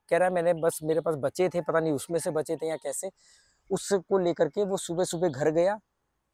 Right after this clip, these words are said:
चुपचाप, कह रहा है, "एक चाबी होती थी मेरे पास घर की, वो चाबी से दरवाज़ा खोला, अपनी बाइक निकाली, एक दो जोड़ी कपड़े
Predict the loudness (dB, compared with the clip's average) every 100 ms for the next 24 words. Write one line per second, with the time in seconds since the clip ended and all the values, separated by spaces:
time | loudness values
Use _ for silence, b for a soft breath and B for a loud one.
0 | _ -10 2 2 4 6 6 6 2 2
1 | 2 0 0 -2 0 0 0 0 -4 -4
2 | -6 -4 -4 -2 -4 -4 -4 -2 -2 0
3 | 2 0 0 0 -2 -2 -6 -4 -2 -2
4 | -2 -4 -2 0 0 -2 -4 -6 -2 -2
5 | 0 -4 -6 -2 -2